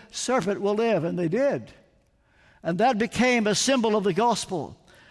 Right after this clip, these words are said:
John three fourteen, "As Moses lifted up the serpent in the wilderness, so the Son of Man must be lifted up."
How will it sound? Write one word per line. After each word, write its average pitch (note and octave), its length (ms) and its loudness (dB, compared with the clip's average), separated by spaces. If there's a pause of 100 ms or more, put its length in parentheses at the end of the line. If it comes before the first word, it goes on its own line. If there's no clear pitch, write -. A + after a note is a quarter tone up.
(240)
John G#3+ 340 2
three A#3+ 320 0
fourteen, F#3+ 960 -2 (640)
"As F#3+ 340 0
Moses A#3+ 640 0
lifted B3 340 2
up B3 140 2
the G#3 120 0
serpent A3 460 0
in A3+ 160 -4
the G#3 80 0
wilderness, G3 760 -4 (400)
so A3+ 300 -2
the G3+ 120 -2
Son A3+ 300 -4
of G#3+ 80 -2
Man G3 580 0 (460)
must F3+ 300 -2
be F3+ 180 2
lifted F3 500 -2
up." D3+ 400 -6